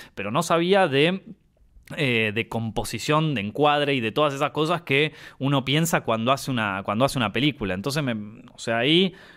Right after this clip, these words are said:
yo dije, "Claro, bueno, hay gente que tiene la, la mentalidad muy distinta a como la tengo, eh, pensada yo", pero por un tema de que estuve dedicándome los últimos diez años a la actividad cinematográfica. Entonces es como que tengo ya la,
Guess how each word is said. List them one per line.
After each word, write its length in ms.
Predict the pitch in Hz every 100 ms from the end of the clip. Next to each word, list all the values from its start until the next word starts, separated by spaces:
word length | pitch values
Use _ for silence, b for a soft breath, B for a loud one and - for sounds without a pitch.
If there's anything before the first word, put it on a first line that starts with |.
| B
yo 120 | - 127
dije, 180 | 135
"Claro, 280 | 123 190 143
bueno, 280 | 139 180 131
hay 140 | 131
gente 280 | 123 165 170
que 120 | 131
tiene 340 | 117 147 160 143 B B B
la, 260 | 123 117 120
la 160 | 117
mentalidad 680 | 117 117 117 117 131 165 175
muy 280 | 143 156 190
distinta 600 | 165 - 175 190 202 165
a 80 | 120
como 200 | 117 113
la 120 | 110
tengo, 540 | 151 151 135 120 - _ - - -
eh, 220 | 151 127
pensada 500 | 113 120 117 170 151
yo", 420 | 127 240 175 - -
pero 160 | 196
por 120 | - 143
un 100 | 139
tema 240 | 180 214
de 120 | 135
que 80 | 117
estuve 340 | 107 139 139
dedicándome 540 | 127 123 113 147 139 156
los 180 | 135 147
últimos 320 | 135 127 117
diez 260 | 143 143
años 300 | 156 165 190
a 60 | 123
la 80 | 107
actividad 300 | 104 117 135
cinematográfica. 680 | 135 113 110 147 190 139 101
Entonces 340 | 101 131 131
es 80 | 135
como 200 | 151 143
que 100 | 120
tengo 220 | 131 156
ya 160 | 139 151
la, 160 | 160